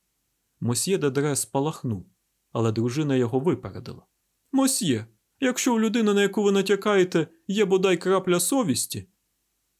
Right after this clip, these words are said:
Вона замовкла. Спокійний погляд Флоріані збентежив її. "Якщо у цієї людини є бодай крапля совісті", вона відчула, що нічого не допне, так висловлюючись,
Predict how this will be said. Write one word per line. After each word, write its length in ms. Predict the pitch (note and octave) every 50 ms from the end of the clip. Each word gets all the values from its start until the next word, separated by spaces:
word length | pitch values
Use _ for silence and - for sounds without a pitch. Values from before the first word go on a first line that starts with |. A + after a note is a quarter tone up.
| _ -
Вона 340 | B2+ C#3+ D#3+ D#3 D3 C3+
замовкла. 640 | A#2+ A2 D3 F3 G3 F3 B2 - - - - - - _ _ _ _ _ _
Спокійний 540 | - - - E3 E3 - G3 F3+ E3 D#3 C#3+
погляд 360 | - - D3+ C3+ C3+ B2 -
Флоріані 560 | - - - B2+ A#2+ C3+ C#3 C3+ B2+ A#2+ A#2+
збентежив 640 | A2+ G#2+ A2 D#3 F3+ F3+ F3+ D#3+ A#2 A2+ - G#2+ -
її. 300 | - - - - - - _ _ _ _ _ _ _ _ _ _ _ _ _ _ _ _ _ _ -
"Якщо 520 | - A#3 A#3+ A#3 - - C#4 C4 A3+ F#3 - _ _ -
у 80 | A3
цієї 320 | - - A#3 A#3 A#3 A3+ A3
людини 360 | G#3+ A3+ A3 B3+ A#3 G#3+ G#3
є 140 | G3+ G#3+ G#3
бодай 340 | A3 B3+ A#3 B3 G#3+ F3+
крапля 420 | E3+ - G3 G#3 F#3+ G3 F#3+ F#3 F#3
совісті", 680 | - - C#4 C#4 A3 E3 C3 - - - B2+ A2+ A2+ _ _ _ _ _ _ _ _ _ _ _ -
вона 380 | A#2+ C3+ D3 E3+ E3 D3+ C3+ A#2
відчула, 400 | A#2 D3 F3 F3+ - G3+ E3+ C3
що 160 | A#2 - - C3+
нічого 360 | D#3 F3 - - D#3 A#2+ A2+
не 120 | A2 G#2+
допне, 380 | A2 C3 C3+ - D3+ D3+ C#3 A#2+
так 260 | - - B2 - -
висловлюючись, 920 | D3+ D#3 - - D#3+ B2 G2+ G2 F#2 F2 F2+ - - - - - - _